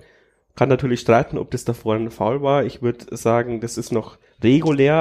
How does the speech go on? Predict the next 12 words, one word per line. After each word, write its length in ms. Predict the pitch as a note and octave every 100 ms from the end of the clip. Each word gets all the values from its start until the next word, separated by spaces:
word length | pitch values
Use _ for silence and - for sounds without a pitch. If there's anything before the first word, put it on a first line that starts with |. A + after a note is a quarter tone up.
| A2
aber 380 | A2+ A#2+ A#2+ - - _
als 180 | - G#2+
Verteidiger 520 | - - A#2 B2 B2+
hätte 100 | A#2
es 40 | -
mich 140 | A#2
auch 240 | A2+ D3+ - -
aufgeregt. 540 | - D3+ D3+ C#3+ C#3+ - _ _ _ - _ _ -
Beim 340 | A#2 B2 B2
Kennedy-Tor 640 | - F3 D3 C3 D3+ D#3+ D#3+
zwei 200 | - C3
null 260 | C#3+ F3